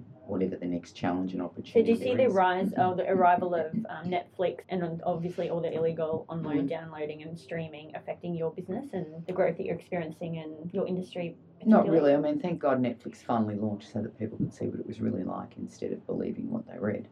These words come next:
Speaker 1: and thinking it was fantastic, 'cause it is what it is. Um, there's certainly streaming businesses out there, and we could o-, open a streaming business tomorrow. I've been doing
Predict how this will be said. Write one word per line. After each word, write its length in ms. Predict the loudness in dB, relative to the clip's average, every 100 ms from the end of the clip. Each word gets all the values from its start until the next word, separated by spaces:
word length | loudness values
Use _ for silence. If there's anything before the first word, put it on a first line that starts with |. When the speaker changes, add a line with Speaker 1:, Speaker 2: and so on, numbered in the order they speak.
| -12
Speaker 1:
and 120 | -8
thinking 280 | -8 -8 -10
it 120 | -10
was 140 | -12
fantastic, 720 | -14 -14 -12 -8 -10 -10 -18 -18
'cause 280 | -20 -20 -20 -20 -20 -20 -20 -20 -20 -20 _
it 120 | -2 -2
is 120 | -2
what 120 | -4
it 100 | 2
is. 380 | 4 4 2 -4 -8
Um, 380 | -2 0 0 0
there's 160 | -2 -2
certainly 360 | 0 0 0
streaming 600 | -4 -2 2 2 2 0 -4
businesses 420 | -6 -2 -2 0 0
out 160 | 0
there, 120 | 0 0
and 100 | 2
we 120 | 2
could 100 | 0
o-, 120 | -8 -10 -16 -8
open 240 | -8 -6
a 40 |
streaming 400 | -10 -6 -2 -2
business 360 | -2 -6 -12 -12
tomorrow. 280 | -10 -8 -8
I've 100 | -10
been 160 | -8
doing 160 | -6 -8